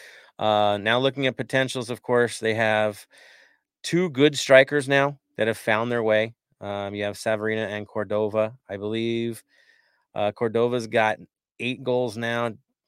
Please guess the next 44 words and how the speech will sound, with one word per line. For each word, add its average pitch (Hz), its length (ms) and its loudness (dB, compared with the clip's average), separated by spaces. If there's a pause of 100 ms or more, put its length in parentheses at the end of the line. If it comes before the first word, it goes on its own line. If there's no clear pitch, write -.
(680)
The 117 100 -4
other 117 100 0
one's 113 120 -4
got 101 260 -2
six. - 640 2 (220)
Uh, 107 180 -4
Justin 113 380 -2
Miram's 110 260 -2
fallen 104 300 -2
behind 101 260 -6
with 90 140 -12
three. 110 480 -4 (440)
Uh, 98 260 -4
Miram 113 420 -2
is 104 120 -6
their 104 180 -2
assist 110 360 -6
leader 107 260 -4
with 104 160 -8
six. - 540 -6 (1200)
<sighs> - 60 -10 (640)
They've 131 160 6
gone 160 240 8
traditional. 156 720 0
We'll 117 120 -10
talk 147 220 0
about 139 220 0
the 120 100 -4
lineup 120 340 0
right 110 260 2
now. 101 440 -4
Um, 98 500 -8 (760)
basically, 156 520 0
they, 143 180 4
it 123 60 -2
looks 131 180 -4
like 151 160 2
they've 127 160 -2
gone 123 200 4
to 123 80 2
a 110 40 2
four 117 260 0
four 110 220 2
two. 95 260 -6